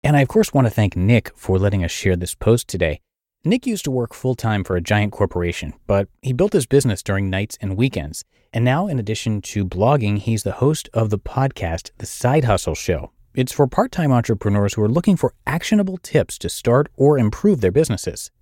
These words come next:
It is a great listen and, uh, usually in the top charts of business in Apple Podcasts, so definitely worth checking out. And the blog is great too, of course, so come by side hustle nation dot com for a lot more.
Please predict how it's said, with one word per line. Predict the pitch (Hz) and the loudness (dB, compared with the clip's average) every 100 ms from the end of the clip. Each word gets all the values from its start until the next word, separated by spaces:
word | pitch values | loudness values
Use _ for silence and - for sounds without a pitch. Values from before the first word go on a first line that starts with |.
| _ _ | _ _
It | - 165 | -4 -2
is | 117 | -2
a | |
great | 92 107 143 | -2 -2 0
listen | 117 113 - 87 | -2 -4 -2 -2
and, | 87 98 98 98 | 0 0 0 0
uh, | |
usually | 92 147 160 143 | 0 0 2 2
in | 139 | 2
the | 104 | 0
top | - 120 120 | 0 0 0
charts | - 113 113 | 0 2 2
of | 92 80 | -4 -2
business | 107 104 87 | -2 -2 -4
in | 87 | -2
Apple | 90 92 87 | 0 0 -2
Podcasts, | - 104 98 92 73 - - - _ - | -2 -4 -2 -4 -4 -8 -14 -16 _ -8
so | - 85 - | -4 -4 2
definitely | 113 117 101 90 | 2 4 0 -2
worth | 87 85 - | -2 -4 -4
checking | - 82 87 | -6 -4 -2
out. | 90 117 - _ - | 2 2 0 _ -2
And | 135 127 | 2 2
the | |
blog | 127 208 196 | 0 0 0
is | 127 | 0
great | - 95 90 | 2 0 -2
too, | - 98 | -2 0
of | 80 - | 0 -4
course, | 85 80 - - | -4 -4 -8 -10
so | - 95 92 | -2 -2 0
come | - 120 | 0 0
by | 101 | 0
side | - 110 131 123 | -2 -2 0 0
hustle | 120 127 | 0 2
nation | 107 95 - 101 | 2 0 0 -2
dot | 95 95 104 | 2 0 0
com | - 110 80 78 | -2 -2 -2 -4
for | - 95 90 | -2 -2 0
a | |
lot | 95 82 82 - | 0 -2 -4 -2
more. | 95 90 - | 0 0 -2